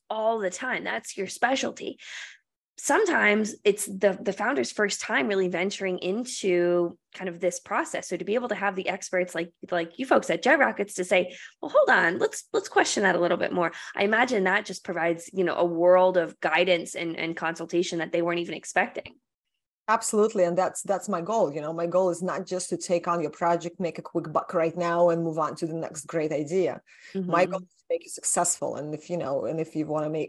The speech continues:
Speaker 2: be successful, you have to be thinking long-term. And
Speaker 1: Mm-hmm.
Speaker 2: long-term, not only do you need to be thinking about the product itself,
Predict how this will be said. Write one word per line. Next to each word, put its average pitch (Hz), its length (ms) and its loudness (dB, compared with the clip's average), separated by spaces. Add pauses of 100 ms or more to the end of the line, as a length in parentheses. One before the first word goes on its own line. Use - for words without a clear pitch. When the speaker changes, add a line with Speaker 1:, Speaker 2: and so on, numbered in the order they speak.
Speaker 2:
be 160 80 -4
successful, 202 600 -2
you 185 80 -2
have 165 140 -4
to - 100 -14
be 160 120 -4
thinking 165 380 -6
long-term. 151 560 -6 (380)
And 175 120 0
Speaker 1:
Mm-hmm. 180 100 4
Speaker 2:
long-term, 190 480 2
not 175 180 0
only 175 240 -2
do 160 80 -6
you 170 100 -2
need 165 180 -8
to 165 80 -12
be 165 60 -6
thinking 156 380 -8
about 151 400 0
the 151 80 -8
product 139 420 -6
itself, 262 480 2